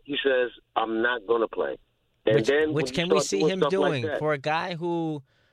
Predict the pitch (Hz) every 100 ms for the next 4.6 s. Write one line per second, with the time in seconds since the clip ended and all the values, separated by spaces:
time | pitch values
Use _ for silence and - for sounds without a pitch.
0 | _ - 151 143 165 190 185 - 160 139
1 | 131 127 - 127 123 120 113 123 135 143
2 | 139 131 127 - 117 127 135 135 147 127
3 | 123 120 - 110 101 113 - 143 151 165
4 | 139 143 127 117 117